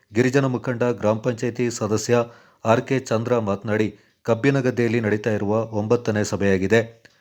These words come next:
ನಮ್ಮ ನೆಲ, ಜಲ ಹಕ್ಕು ಪಡೆಯುವುದು ನಮ್ಮ ಕರ್ತವ್ಯ. ಈ ಹಿಂದಿನ ಪ್ರಧಾನಿಯಾಗಿದ್ದ ದೇವೇಗೌಡ ಹಾಗೂ ಮನಮೋಹನ್ ಸಿಂಗ್ ಅವರು ಜಾರಿಗೆ ತಂದ ಕಾನೂನು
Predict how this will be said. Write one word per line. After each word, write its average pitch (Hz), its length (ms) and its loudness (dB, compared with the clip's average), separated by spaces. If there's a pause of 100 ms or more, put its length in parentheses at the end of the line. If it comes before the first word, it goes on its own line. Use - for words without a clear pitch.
(160)
ನಮ್ಮ 120 220 2
ನೆಲ, 117 340 2
ಜಲ 110 320 0
ಹಕ್ಕು 107 420 -4
ಪಡೆಯುವುದು 113 560 2 (280)
ನಮ್ಮ 117 220 4
ಕರ್ತವ್ಯ. 110 600 2 (360)
ಈ 120 80 -2
ಹಿಂದಿನ 127 420 0
ಪ್ರಧಾನಿಯಾಗಿದ್ದ 113 760 -2
ದೇವೇಗೌಡ 107 600 0
ಹಾಗೂ 113 560 0 (320)
ಮನಮೋಹನ್ 131 500 2
ಸಿಂಗ್ 117 240 -4
ಅವರು 110 420 0
ಜಾರಿಗೆ 113 340 0
ತಂದ 107 260 -2
ಕಾನೂನು 104 680 0